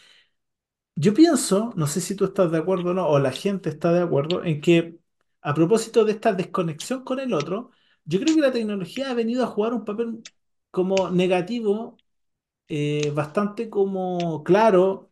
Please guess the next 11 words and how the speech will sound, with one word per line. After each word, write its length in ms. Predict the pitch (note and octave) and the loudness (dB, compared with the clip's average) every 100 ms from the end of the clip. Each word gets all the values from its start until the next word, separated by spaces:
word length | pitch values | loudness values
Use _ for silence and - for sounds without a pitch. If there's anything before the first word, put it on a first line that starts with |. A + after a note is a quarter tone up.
| _ | _
y, 300 | D3+ D3 D3+ | -4 -4 -2
y 40 | C#3 | -2
bastante, 880 | C#3+ - F#3 F#3 G3 G3 G3 G3 - _ _ _ - | -4 0 -2 0 4 6 6 2 -8 _ _ _ -8
digamos, 1300 | C#3+ C#3+ E3+ F3 F3 E3+ E3 D#3+ D3+ D3 C#3+ C#3+ C3+ | -2 2 2 2 2 2 0 0 -2 -2 -2 -4 -4
categórico 840 | D3+ D3+ C#3 F#3+ A#3 D#3+ F3+ F#3+ | 0 2 2 2 2 0 -2 -6
en 120 | D#3+ D3 | -10 -4
términos 340 | F3 G3+ G3 | -2 0 -4
como 240 | - F#3 D#3 | -4 -4 -2
de 80 | |
las 200 | C#3 B2+ | -2 -4
relaciones. 520 | C#3 - C#3+ D#3 B2+ | -8 -10 -6 -6 -6